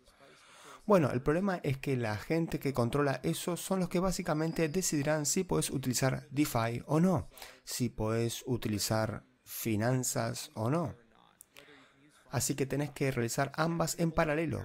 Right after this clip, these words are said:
por eso lo llamamos RealFi. Tenemos algunos pilotos que estamos ejecutando para intentar ayudar a construir las infraestructuras para que sea más fácil desplegar dApps como la tuya, cosas como la relación con Posella en Kenia,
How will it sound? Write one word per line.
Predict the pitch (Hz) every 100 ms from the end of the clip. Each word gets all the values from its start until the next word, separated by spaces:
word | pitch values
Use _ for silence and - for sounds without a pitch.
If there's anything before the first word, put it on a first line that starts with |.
| - -
por | 127
eso | 139
lo | 139
llamamos | 135 127 131 127 -
RealFi. | 123 87 73 - -
Tenemos | 120 127 123
algunos | 120 139 135
pilotos | - 123 135 135
que | 127
estamos | 139 131 127
ejecutando | 123 120 139 139 131
para | -
intentar | 127 120 135 131
ayudar | 131 127 123
a |
construir | - 147 139 143
las | 131 160
infraestructuras | 165 160 - 139 175 139 110
para | - 117 113
que | 113
sea | - 123
más | 131 127
fácil | 139 135
desplegar | 139 139 127 120
dApps | 127 131 -
como | 131 127
la | 120
tuya, | 180 - 98
cosas | 127 120 117
como | - 117 110
la | 107
relación | 107 107 - 139 135 131
con | 120 107
Posella | 104 104 - 139 135 135 117
en | 110
Kenia, | 139 139 139